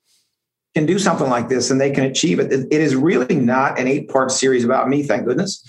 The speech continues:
It really is an eight-part series about a whole group of people who came into office to change things,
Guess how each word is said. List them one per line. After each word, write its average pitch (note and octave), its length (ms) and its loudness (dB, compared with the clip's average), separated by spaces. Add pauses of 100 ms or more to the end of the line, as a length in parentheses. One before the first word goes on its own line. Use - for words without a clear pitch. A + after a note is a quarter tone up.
(300)
It F#2 60 0
really C#3+ 440 0
is C#3 520 0
an C3 120 0
eight-part C#3 420 0
series C3 380 2
about B2 300 2
a - 20 2
whole C3+ 220 2
group C3+ 240 0
of - 60 -10
people A#2+ 320 -2
who A#2 100 0
came C3 240 0
into C3 140 2
office A#2+ 260 -2
to B2 100 -12
change B2+ 420 0
things, A#2+ 460 -2